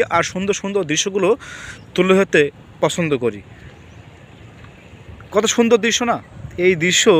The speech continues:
একটা অপরূপ সুন্দর দৃশ্য বললেই চলে। যশোরের যশ খেজুরের রস। আর দেখেন খেজুর গাছ থেকে কীভাবে রস পড়ছে সেটাও আপনাদের দেখানোর জন্য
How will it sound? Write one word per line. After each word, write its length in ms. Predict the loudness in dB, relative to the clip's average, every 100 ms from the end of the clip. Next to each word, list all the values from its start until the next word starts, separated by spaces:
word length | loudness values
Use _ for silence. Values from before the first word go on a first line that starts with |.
| 4 2 -4 -14 -18 -16 -16 -18 -8
একটা 260 | -4 0 0
অপরূপ 380 | 0 0 0 0
সুন্দর 300 | 0 2 2
দৃশ্য 240 | 2 0 0
বললেই 280 | 0 0
চলে। 260 | -2 -6 -10 -16 -8
যশোরের 360 | -6 -2 -2
যশ 320 | 2 0 0 -6 -16 -18 -16 -4
খেজুরের 340 | 0 4 4 4
রস। 200 | -2 -4 -8 -12 -8 0
আর 120 | 0 0
দেখেন 240 | -2 -2 -4
খেজুর 280 | -4 -2 0
গাছ 140 | 0 0
থেকে 360 | 0 2 0 -2 -16 -20 -20 0
কীভাবে 300 | 4 4 4
রস 200 | 2 0 0
পড়ছে 320 | -2 0 0
সেটাও 300 | 0 2 4 2
আপনাদের 260 | 2 0 0
দেখানোর 320 | 0 -2 -4
জন্য 280 | -2 -4 -4